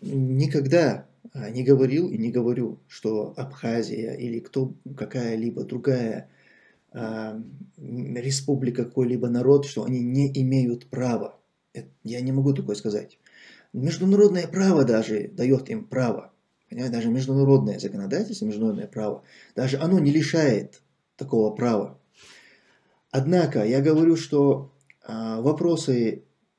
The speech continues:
независимости, отделения, они тоже должны, а, быть в рамках международного права, и они должны быть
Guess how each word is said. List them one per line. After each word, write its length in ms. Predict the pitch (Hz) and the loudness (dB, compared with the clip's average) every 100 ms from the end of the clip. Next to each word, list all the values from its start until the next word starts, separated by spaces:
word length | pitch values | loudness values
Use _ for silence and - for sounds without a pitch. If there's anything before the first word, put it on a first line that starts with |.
| _ _ | _ _
независимости, 840 | 135 135 135 123 160 135 110 - | 0 4 6 4 0 0 -2 -2
отделения, 840 | - - 131 110 165 214 156 - - _ _ _ _ _ _ | -6 -6 -4 -2 0 0 -2 -4 -12 _ _ _ _ _ _
они 480 | - 123 135 160 139 | -10 -4 -2 0 -2
тоже 400 | 135 160 156 131 | 0 2 2 4
должны, 640 | 117 123 113 143 139 127 - | 2 0 0 0 0 -2 -4
а, 640 | - 104 104 101 107 98 - _ _ _ _ _ _ _ | -10 -6 -6 -6 -6 -8 -12 _ _ _ _ _ _ _
быть 560 | - 123 143 139 - - | -12 0 0 0 -6 -16
в 140 | - 131 | -8 -2
рамках 640 | 131 127 120 110 110 - _ _ _ _ _ _ _ - | 0 0 0 -4 -4 -10 _ _ _ _ _ _ _ -4
международного 760 | 131 117 110 123 151 160 143 | -2 0 0 2 0 0 -4
права, 520 | 139 147 143 135 135 - _ _ _ - | -2 -2 0 0 -2 -8 _ _ _ -8
и 120 | 120 | -4
они 180 | 123 139 | 0 0
должны 320 | 131 127 139 | 0 0 -2
быть 300 | 131 127 - | 0 -2 -6